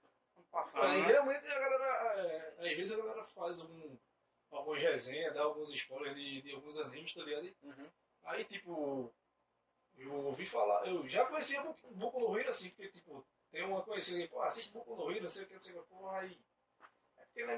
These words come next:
Speaker 2: muito minha praia, não, velho. Eu gosto mais de um lance mais gore, tá ligado? Um lance mais, mais brutal. "Não, mas acho que tu vai gostar, pá, não sei o que." Aí, do nada, eu vejo a galera falando, tá... lá na luta, falando, tá ligado?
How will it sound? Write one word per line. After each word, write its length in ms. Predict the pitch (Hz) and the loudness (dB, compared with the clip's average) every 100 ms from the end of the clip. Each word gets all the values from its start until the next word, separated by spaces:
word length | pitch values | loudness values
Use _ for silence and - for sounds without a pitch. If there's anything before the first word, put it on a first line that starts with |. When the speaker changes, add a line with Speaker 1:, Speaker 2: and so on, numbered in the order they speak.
| 240 | -2
Speaker 2:
muito 200 | 240 233 | -8 -4
minha 180 | 233 226 | -2 2
praia, 240 | - 220 | 4 4
não, 200 | 262 170 | 6 4
velho. 100 | 160 | 4
Eu 40 | 131 | 4
gosto 240 | 160 165 | 4 2
mais 160 | 175 180 | -6 -8
de 60 | 208 | -8
um 120 | 208 | -14
lance 240 | 202 - | -6 -6
mais 260 | 208 208 123 | -2 -2 -2
gore, 280 | 117 127 117 | 0 0 0
tá 80 | - | -2
ligado? 300 | 135 127 127 | -6 -6 -6
Um 40 | |
lance 220 | 127 - - | -10 -12 -10
mais, 440 | 143 131 117 - - _ _ _ | -6 -6 -4 -6 -8 _ _ _
mais 180 | 151 151 | -2 -2
brutal. 460 | 147 - 120 135 - _ _ | -4 -4 -2 -2 -4 _ _
"Não, 180 | 247 330 | 0 4
mas 140 | 339 | 4
acho 160 | 254 285 | 4 0
que 120 | 262 | -2
tu 40 | 254 | 4
vai 140 | 254 | 6
gostar, 280 | 247 226 226 | 4 2 -2
pá, 100 | 233 | -2
não 60 | |
sei 120 | - - | -6 -8
o 40 | |
que." 60 | - | -10
Aí, 120 | - _ _ | -12 _ _
do 180 | 202 349 | _ -4
nada, 540 | 196 214 - - - - _ - | 4 6 6 4 2 -4 _ -14
eu 180 | - - | -6 -2
vejo 240 | 151 156 | 0 2
a 40 | 156 | 4
galera 220 | 147 143 | 4 4
falando, 340 | - 131 131 | 0 -2 -2
tá... 160 | 131 127 127 _ _ | -6 -10 -12 _ _
lá 180 | 131 127 | -4 -2
na 80 | 139 | -2
luta, 300 | 120 123 147 | -4 -4 -8
falando, 380 | - 113 120 147 | -10 -16 -8 -8
tá 100 | 147 | -8
ligado? 300 | 131 123 127 | -10 -6 -8